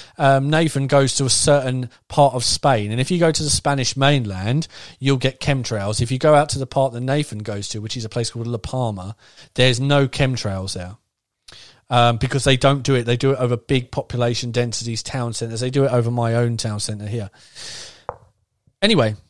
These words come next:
Nathan sent us a, a document, uh, just the other day,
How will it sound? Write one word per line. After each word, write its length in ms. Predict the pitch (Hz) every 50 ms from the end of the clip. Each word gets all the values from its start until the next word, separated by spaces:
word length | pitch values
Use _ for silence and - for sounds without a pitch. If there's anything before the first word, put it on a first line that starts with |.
| _ _ _ _
Nathan 480 | - 151 175 196 185 - - 147 147 143
sent 260 | - - 160 151 147
us 160 | 139 135 -
a, 60 | 156
a 560 | 151 139 143 147 143 139 139 139 135 139 135 -
document, 520 | - 151 - - - 139 135 135 139 123 _ _ _ _ _ _
uh, 480 | - 139 135 135 135 135 135 131 131 131
just 200 | 123 151 135 -
the 80 | 151
other 140 | 139 131 135
day, 360 | 131 160 160 139 113 107 117